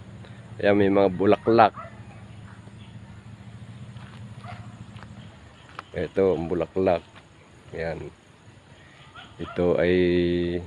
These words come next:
bulaklak niya. Ayan, tuyo na. Ito, ginagawa namin, pinipitas.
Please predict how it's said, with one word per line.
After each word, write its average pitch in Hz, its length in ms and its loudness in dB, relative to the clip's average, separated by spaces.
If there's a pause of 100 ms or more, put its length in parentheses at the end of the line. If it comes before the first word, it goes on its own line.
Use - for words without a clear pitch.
(680)
bulaklak 92 400 0
niya. 104 160 8
Ayan, 90 240 2
tuyo 95 320 2
na. 107 240 2 (1600)
Ito, 95 320 4
ginagawa 101 480 8
namin, 98 480 6
pinipitas. 101 720 4